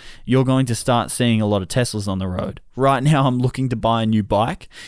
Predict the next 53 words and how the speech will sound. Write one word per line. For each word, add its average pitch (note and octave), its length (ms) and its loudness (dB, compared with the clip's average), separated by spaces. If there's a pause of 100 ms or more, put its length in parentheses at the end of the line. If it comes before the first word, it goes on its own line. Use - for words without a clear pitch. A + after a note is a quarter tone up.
(120)
I C3+ 140 2
went C#3 180 2
for B2 220 2
a - 20 0
ride A2+ 380 2
on A2 100 0
Saturday G#2+ 380 0
morning, A#2+ 420 0 (480)
and C#3 160 2
I, C3+ 140 0 (580)
God, B2+ 420 0
I C3+ 80 -4
think D#3+ 380 -4
every D3 360 2
second C#3 580 -4
person C3 420 0
I A#2+ 80 0
rode G#2+ 340 0
past G#2 380 -2
was G#2 100 -6
ride-, G#2+ 460 0
riding A2 380 2
on G#2+ 80 -2
a G2+ 40 -2
Canyon G#2+ 520 -2
triathlon G2 640 -2
bike. - 360 -6 (460)
And D3 140 0
I'd C#3+ 160 0
never D#3+ 240 2
seen D#3+ 260 -2
them D3+ 140 0
on C#3+ 60 0
the C3+ 60 0
road B2 240 2
before. G#2+ 440 -4 (100)
But B2+ 220 -8
that C3 180 0
morning, C3 540 0
because B2 360 -2
I'd B2+ 120 2
been B2 80 -4
thinking C3 300 -4
about A#2+ 220 0
buying A#2+ 300 2
one G#2 160 0
and A2 80 2
I'm A2 100 0
doing A2+ 220 2
a A2+ 60 2
lot A2 120 2
of G#2+ 100 -2
research, A2 580 0